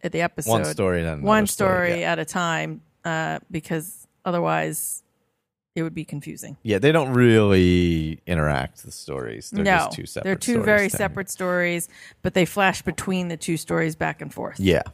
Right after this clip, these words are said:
Speaker 2: yep. Between commercial breaks. So
Speaker 1: Yes.
Speaker 2: Escape is, uh, a magician, of course, comes to the island, wants the ultimate escape. Uh, it is Bert Convy is the magician who you may know from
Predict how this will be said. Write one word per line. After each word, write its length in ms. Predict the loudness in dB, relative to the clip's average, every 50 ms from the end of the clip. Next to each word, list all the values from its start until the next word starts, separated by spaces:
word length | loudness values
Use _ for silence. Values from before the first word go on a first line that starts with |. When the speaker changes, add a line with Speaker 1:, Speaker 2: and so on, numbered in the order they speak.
| _ -10
Speaker 2:
yep. 260 | -6 -4 -4 -4 -6 _ _ _ _ -20 _ _ _ _ -8
Between 260 | -4 -2 0 0 0
commercial 340 | 0 0 0 0 0 0 -2
breaks. 320 | -2 -2 -4 -4 -6 -6 -2
So 180 | 2 4 4 4
Speaker 1:
Yes. 80 | 2 0
Speaker 2:
Escape 680 | -2 -2 -4 -2 0 2 4 4 4 4 2 0 -6 -18 -20 -20 _ _ _ _ _ -2
is, 760 | 0 2 2 4 4 4 2 2 0 -2 -4 -8 -10 -12 -14 _ _ _ _ _ _ _ _
uh, 160 | -2 0 0 0
a 80 | 0 0
magician, 640 | 0 0 0 0 0 2 0 0 0 0 -2 -6 -8
of 100 | -10 -6
course, 220 | -4 -4 -4 -4
comes 180 | -6 -6 -6 -4
to 60 | -2
the 80 | -2 0
island, 280 | 0 0 0 -2 -2 -4
wants 220 | -4 -4 -4 -2
the 80 | -2 -2
ultimate 300 | -2 -2 -4 -6 -6 -6
escape. 460 | -6 -2 2 4 4 4 2 0 -6 _ _ _ _ _ _ _ _ -2
Uh, 300 | 2 4 4 4 4 2 2
it 120 | 2 4 4
is 200 | 4 2 2 -4 -12 _ _ _
Bert 300 | -6 0 0 0 0 0
Convy 560 | -8 -6 -2 0 0 0 0 0 0 0 0 0
is 240 | 0 -2 -4 -4
the 80 | -4 -4
magician 600 | -4 -4 -4 -2 0 0 0 2 0 0 0 -2
who 300 | -2 0 0 2 2 2
you 160 | 0 -2 -2
may 200 | -2 -2 -2 -2
know 220 | 0 2 2 2 2
from 500 | 0 0 2 2 4 4 4 2 2 -2